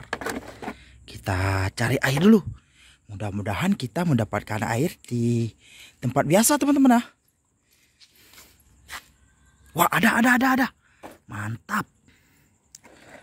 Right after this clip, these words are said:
Seperti biasa, teman-teman. Kita men-,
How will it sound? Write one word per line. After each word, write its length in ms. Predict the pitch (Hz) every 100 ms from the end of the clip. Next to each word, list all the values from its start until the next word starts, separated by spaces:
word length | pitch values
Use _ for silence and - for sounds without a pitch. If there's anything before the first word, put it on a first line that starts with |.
| _
Seperti 400 | - - - -
biasa, 480 | - 143 170 175 165
teman-teman. 480 | 165 175 143 151 - - - - - _ _ _ _ -
Kita 480 | 92 - 117 175 - - _ _ _ _ _ _ - - -
men-, 160 | 92